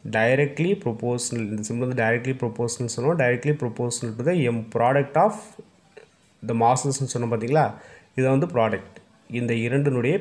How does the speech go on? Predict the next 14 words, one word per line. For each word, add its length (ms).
பெருக்கற்பலனுக்கு 1040
நான் 140
அந்த 160
இடையே 480
உள்ள 200
செயல்படும் 460
விசையானது 480
நேர் 420
விதத்துல 400
தொடர்புடையது. 840
அதாவது, 280
இதனுடைய 440
மதிப்பு 380
அதிகமானுச்சுன்னா, 760